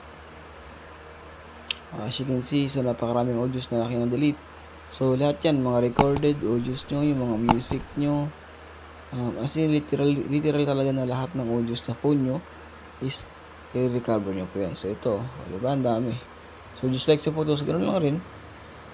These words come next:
Um, kaya piliin mo, tapos i-recover mo lang rin, okay? So, ganun.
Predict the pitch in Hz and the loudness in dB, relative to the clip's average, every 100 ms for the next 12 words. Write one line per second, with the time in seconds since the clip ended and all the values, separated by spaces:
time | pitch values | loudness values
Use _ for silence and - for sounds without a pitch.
0 | - 127 139 135 135 135 135 135 135 135 | -6 0 4 4 4 4 4 2 2 2
1 | 135 139 143 - - - - 147 135 135 | 0 -2 -6 -12 -18 -10 -2 2 4 6
2 | 127 143 151 139 131 135 - 127 120 117 | 6 6 4 4 2 2 2 2 4 6
3 | 117 101 101 95 104 101 85 - 147 - | 6 2 0 0 0 0 -2 -4 -6 -8
4 | - - - - - - - 113 107 110 | -14 -16 -16 -16 -16 -10 -4 -2 0 0
5 | 131 160 127 | 2 4 2